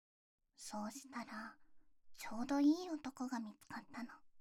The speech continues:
顔の画像だけだったから、はっきりとはわからなかったけど、経験でチンコは良さそうだなってね。それで会ってみたら、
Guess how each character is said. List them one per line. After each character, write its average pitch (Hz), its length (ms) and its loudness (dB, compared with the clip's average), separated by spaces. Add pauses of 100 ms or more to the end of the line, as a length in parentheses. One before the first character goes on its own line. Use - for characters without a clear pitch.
(760)
顔 214 320 0
の 262 180 6
画 262 180 0
像 254 220 2
だ 254 120 -6
け 269 160 -4
だ 247 80 -4
っ 233 160 -8
た - 80 -12
か - 180 -14
ら、 214 300 -8 (440)
は - 140 -6
っ - 60 -10 (160)
き 311 100 0
り 320 140 -2
と 247 160 -10
は 214 140 -6
わ 277 120 -8
か - 160 -8
ら 277 100 4
な 285 140 8
か - 180 -8
っ - 60 -20
た - 140 -18
け - 100 -20
ど、 - 80 -20 (760)
経 226 260 -10 (100)
験 226 220 -2
で 233 140 -6
チ - 200 2
ン 269 120 8
コ 208 160 -10
は 196 80 -4
良 208 160 -8
さ 269 180 -6
そ 311 220 -2
う 294 40 -2
だ 262 120 0
な 285 300 8
っ - 20 4 (260)
て - 140 -18
ね。 277 360 0 (1300)
そ - 240 -8
れ 247 160 -2
で 247 80 -2
会 254 180 0
っ - 20 -6 (140)
て 214 80 -6
み 214 140 -8
た - 140 -18
ら、 - 60 -16